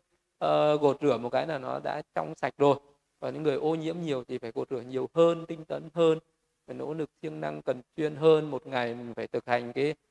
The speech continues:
ờ, pháp chánh niệm tỉnh giác, thực hành thì cái pháp thiền đấy sáu tiếng, tám tiếng, mười tiếng, mười hai, mười bốn, mười sáu tiếng nó tùy theo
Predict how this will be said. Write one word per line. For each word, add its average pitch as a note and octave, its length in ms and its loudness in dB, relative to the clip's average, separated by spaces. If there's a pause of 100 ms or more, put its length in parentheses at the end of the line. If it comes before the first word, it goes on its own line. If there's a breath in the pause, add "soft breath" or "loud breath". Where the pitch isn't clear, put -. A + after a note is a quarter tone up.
(240)
ờ, D3+ 140 0
pháp F3 300 0
chánh D3+ 160 -4
niệm E3 240 -2
tỉnh A#2+ 260 -10
giác, D#3+ 280 2
thực D3 140 -4
hành C3 280 -6
thì C3+ 220 -2
cái D#3+ 120 -6
pháp - 240 -6
thiền C3 220 -4
đấy C3 320 0 (440)
sáu D#3 180 0
tiếng, D#3 340 -4
tám D3+ 300 0
tiếng, E3+ 340 -6
mười C#3+ 220 4
tiếng, D3+ 280 -8
mười D3+ 180 -2
hai, D3+ 180 -6
mười C#3 160 -8
bốn, D#3+ 220 -6
mười D#3+ 180 -8
sáu D3+ 180 -8
tiếng F3+ 180 -8
nó A3 80 -10
tùy C3+ 180 -8
theo D3+ 160 -10